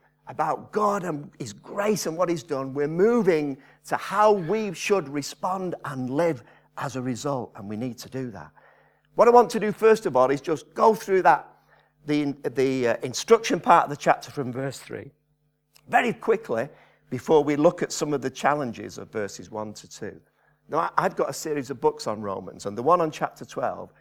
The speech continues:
has got thirty-five sermons in it. Somebody spent thirty-five weeks doing what I'm gonna do in the next twenty minutes. No, it's not gonna be twenty minutes. Sit back, relax. It's gonna be a bit longer than that, I'm afraid. But,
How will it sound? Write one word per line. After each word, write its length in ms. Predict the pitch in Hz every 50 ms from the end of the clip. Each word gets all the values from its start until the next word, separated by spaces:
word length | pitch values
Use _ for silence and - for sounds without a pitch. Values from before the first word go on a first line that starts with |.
| _ _ _
has 140 | 117 123 -
got 260 | 127 120 - - - _
thirty-five 680 | 147 151 156 147 - 151 135 - 147 143 147 147 143 -
sermons 480 | - 147 151 156 147 143 120 110 -
in 100 | - 95
it. 100 | 87 _ _ _ _ _ _ _ _ _ _ _ _ _ _ _ _ _ _
Somebody 340 | - - 220 226 220 196 190
spent 320 | - - - 165 156 156
thirty-five 640 | - 208 208 190 - - 175 - 180 165 165 165 147
weeks 360 | 165 175 151 131 135 - - -
doing 340 | - 180 170 147 123 110
what 120 | 113 123 127
I'm 140 | 123 123 120
gonna 180 | 123 123 123
do 380 | 110 - 143 131 107 92 95 - _ _ _ _ _ _ -
in 100 | - 113
the 80 | 123 131
next 200 | 127 - - -
twenty 280 | - 113 113 - 127
minutes. 380 | 123 110 95 92 _ _ - _ - - - - - - 330 - - - - - - - - - - - - - - -
No, 100 | 131 131
it's 140 | 120 - 151
not 200 | 175 170 - -
gonna 140 | 151 139
be 100 | 123 120
twenty 360 | 120 - 143 123 113 - - 107
minutes. 280 | 110 95 90 - -
Sit 240 | - - 147 143 147
back, 360 | 143 139 131 - - - - _ _ _ _ _ _ _ _
relax. 460 | 117 117 113 113 113 - - - -
It's 100 | 123 -
gonna 140 | 107 107 98
be 60 | 123
a 60 | 127
bit 140 | - 139 143
longer 260 | 156 180 180 156 165
than 120 | 143 143 147
that, 180 | 143 139 127
I'm 100 | 131 131
afraid. 420 | 123 - 127 127 127 123 117 120 - _ - - - - _ _ _ _
But, 480 | - 240 220 - - - - - -